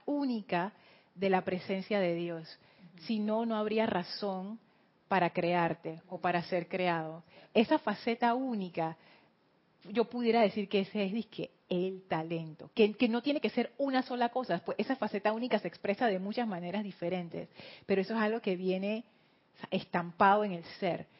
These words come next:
Y la razón por la que cuando uno hace el viaje por las siete esferas, uno se queda más en unas que en otras, es porque ya ese ser tiene una tendencia interna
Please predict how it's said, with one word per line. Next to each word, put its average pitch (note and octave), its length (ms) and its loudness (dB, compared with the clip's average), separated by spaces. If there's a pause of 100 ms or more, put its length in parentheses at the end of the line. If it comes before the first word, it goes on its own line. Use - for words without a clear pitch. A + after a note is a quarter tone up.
(280)
Y A3 100 -6
la G#3+ 120 8
razón G3 320 4
por C4+ 160 -2
la A#3 120 0
que F#3+ 160 0
cuando F#3 260 -2
uno G#3+ 320 -4
hace G#3 220 2
el A3+ 80 -2
viaje A#3 280 2
por F#3+ 160 -6
las F3 140 -2
siete F#3+ 240 -4
esferas, G#3 360 -2
uno G#3+ 160 -6
se F3 120 -6
queda F#3+ 220 0
más G3+ 200 -2
en G#3+ 100 0
unas G#3+ 280 -2
que F3+ 140 -4
en G3 80 -6
otras, F3+ 380 -2 (300)
es F#3+ 120 -2
porque G3 340 0
ya F3+ 160 4
ese G3 240 0 (120)
ser F#3 200 2
tiene F#3+ 220 -2
una G3 160 -2
tendencia F3 560 -6
interna E3+ 560 -8